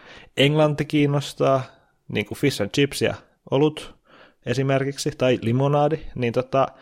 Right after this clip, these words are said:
Byyri ja Björgen Boström tarjoaa ryhmämatkan, jossa on mahdollisuus päästä katsomaan Teemu Pukkia livenä Norwich Q P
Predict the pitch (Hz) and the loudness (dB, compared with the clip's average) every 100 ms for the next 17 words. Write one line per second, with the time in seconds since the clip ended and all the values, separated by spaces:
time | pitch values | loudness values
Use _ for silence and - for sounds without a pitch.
0 | - - - _ _ _ - 139 175 165 | -20 -20 -20 _ _ _ -8 2 6 6
1 | 123 104 - 123 117 - _ - 135 147 | 4 2 0 2 2 0 _ -8 0 2
2 | 151 151 131 156 123 - 101 - 123 120 | 4 2 4 4 4 0 -2 2 4 4
3 | 113 113 127 143 131 104 123 147 - - | 4 2 2 0 2 0 2 2 2 -2
4 | 143 143 - 117 104 117 127 - 151 165 | 0 0 -2 -2 0 0 -2 -2 -2 -2
5 | 180 170 127 107 98 101 98 - - - | -2 0 0 0 0 0 0 -2 -4 -4
6 | - - - - 65 - 117 123 139 - | -4 -2 -2 -2 -2 -2 0 2 0 -4
7 | - 127 123 | 0 0 2